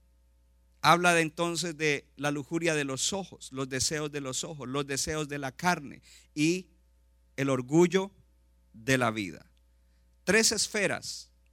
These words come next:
dentro del mundo. ¿Y cuáles son nuestros enemigos?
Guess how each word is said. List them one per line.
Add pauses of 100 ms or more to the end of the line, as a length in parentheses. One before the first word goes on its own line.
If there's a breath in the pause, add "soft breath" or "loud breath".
(200)
dentro
del
mundo.
¿Y
cuáles
son
nuestros
enemigos?